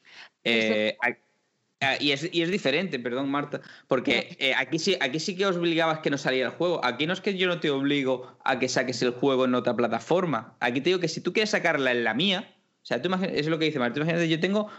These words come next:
Speaker 2: mi plataforma digital, que yo me, me he labrado durante muchos años cuando la gente se reía, o sea, es así, cuando la gente se reía, incluso Microsoft se reía de, de la App Store y del iPhone,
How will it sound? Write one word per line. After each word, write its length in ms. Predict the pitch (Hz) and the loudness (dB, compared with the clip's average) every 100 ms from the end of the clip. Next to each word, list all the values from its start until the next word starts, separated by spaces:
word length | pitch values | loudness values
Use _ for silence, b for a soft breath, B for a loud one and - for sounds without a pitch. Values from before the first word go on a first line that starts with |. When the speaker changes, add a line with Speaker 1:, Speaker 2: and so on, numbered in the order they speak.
| B | B
Speaker 2:
mi 200 | 151 151 | 0 2
plataforma 640 | 147 131 127 147 120 107 | 2 0 2 0 0 -2
digital, 500 | 107 - 113 107 - B B - | -4 -4 -2 -2 -4 B B -2
que 160 | 147 131 | 0 2
yo 120 | 175 | 2
me, 280 | 202 - - | 2 -2 -4
me 200 | 147 170 | 0 2
he 20 | |
labrado 560 | 185 170 147 123 110 B B - | 4 2 2 2 0 B B -2
durante 540 | 139 131 120 117 - 147 | 2 2 2 -2 -2 -2
muchos 420 | 160 190 - 220 | 0 0 0 2
años 300 | 220 190 190 | 2 0 0
cuando 260 | 156 135 | 0 2
la 80 | 113 | 2
gente 300 | - 170 190 | 2 0 0
se 140 | 190 175 | 0 2
reía, 560 | 165 165 160 151 - - - | 4 4 2 0 -4 -12 -14
o 40 | |
sea, 200 | - 107 | -6 -6
es 100 | 104 | -6
así, 220 | 110 127 135 | -2 -2 0
cuando 220 | 117 110 | -2 -2
la 60 | |
gente 320 | - 139 165 160 | 0 2 2 2
se 100 | 160 | 2
reía, 220 | 143 160 | 2 2
incluso 240 | 143 123 123 | 2 2 2
Microsoft 380 | 110 - 131 131 | 0 0 -2 0
se 80 | 135 | 2
reía 280 | 135 139 | 4 4
de, 100 | 131 B B B | 2 B B B
de 160 | 110 117 | 0 2
la 120 | 123 | 2
App 100 | 123 | 0
Store 340 | 117 127 120 | -2 0 2
y 40 | 110 | 2
del 120 | 107 | 2
iPhone, 360 | 135 - 135 | 2 0 -4